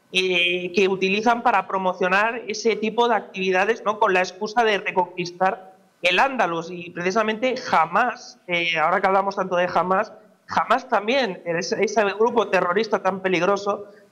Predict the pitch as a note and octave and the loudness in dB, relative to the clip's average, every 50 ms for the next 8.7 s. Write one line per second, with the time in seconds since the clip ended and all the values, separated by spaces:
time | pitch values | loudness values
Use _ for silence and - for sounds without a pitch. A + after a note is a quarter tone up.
0 | _ _ _ _ - F3 F3 E3+ F3 F3+ F3 F3 F#3 F#3 F#3+ F#3 F#3 F#3 F#3+ F#3+ | _ _ _ _ 0 0 0 0 2 2 2 2 2 0 -2 -2 -2 -2 -2 -2
1 | F#3 F3+ F#3 F#3 F3 F3+ F#3 F#3+ G#3 G#3 A3+ C4+ - - - - - B3 D4 D4+ | -2 -2 -4 -2 0 0 2 2 2 0 0 -4 -6 -12 -14 -6 -4 -2 0 2
2 | C4+ A3+ G#3 - - - G3+ F#3 - F3+ F#3 F#3 F#3+ G3 F#3+ G#3 A3 G#3 G#3+ G3 | 2 0 0 -2 -8 -12 -8 -4 0 2 2 4 4 2 2 2 0 -2 0 -2
3 | F#3 F#3 G3 G#3 A3 G#3 A3 G3 F#3+ - F3 E3+ - G#3+ G#3 F#3+ F3 E3 F3 D#3+ | -2 -2 -2 -2 0 -2 -2 -2 -2 -6 -8 -4 0 0 0 2 2 0 0 -2
4 | E3 - D3+ C#3 C#3 C#3+ D#3 E3 F#3+ G#3+ A3+ - - - - - - _ - - | -2 -6 -12 -6 -4 -4 -2 0 0 0 0 -2 -8 -14 -14 -14 -14 _ 2 2
5 | F#3+ G3+ G3+ F#3+ A3+ A#3 A#3 - B3+ C4+ B3 A3+ G#3 F#3+ F#3+ G3 F#3+ - - A3+ | 2 2 2 2 0 0 2 2 2 2 4 2 0 0 -2 -6 -6 0 0 0
6 | A3+ A3+ A#3 A#3 A3 A3+ A3 G#3+ G#3 G#3 G3+ F#3 F3+ G3 G#3 G#3 G3+ G3+ G3 F#3 | 2 2 0 0 2 2 2 0 0 0 2 2 2 2 2 0 2 0 -2 -2
7 | F#3+ F3 F3 F3 G3+ G#3+ A3 G#3+ G#3+ F3+ D#3+ E3 D#3+ - D#3+ E3+ E3 F#3+ F#3+ F#3 | -2 -4 -4 0 0 0 0 2 0 -2 0 -2 -2 -4 -10 -10 -6 -2 0 0
8 | F#3 F#3 E3+ E3 E3+ F3 G3+ A3 G#3+ G#3+ A3 C4+ - | 0 0 0 0 2 2 2 2 4 2 0 0 0